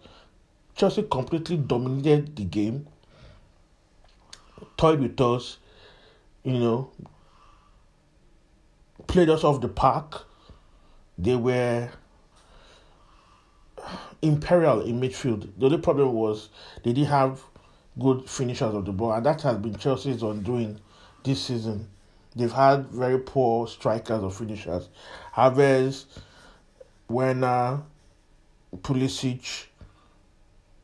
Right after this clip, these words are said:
Lukaku, they've had their moments this season, but they've not been very clinical.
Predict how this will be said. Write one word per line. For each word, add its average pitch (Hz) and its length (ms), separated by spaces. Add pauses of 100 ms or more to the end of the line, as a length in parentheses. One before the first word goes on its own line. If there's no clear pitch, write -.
(260)
Lukaku, 123 720
they've 127 160
had 170 220
their 120 100
moments 123 380
this - 220
season, 107 360
but 101 260
they've 107 140
not 117 220
been 107 160
very 113 200
clinical. 101 560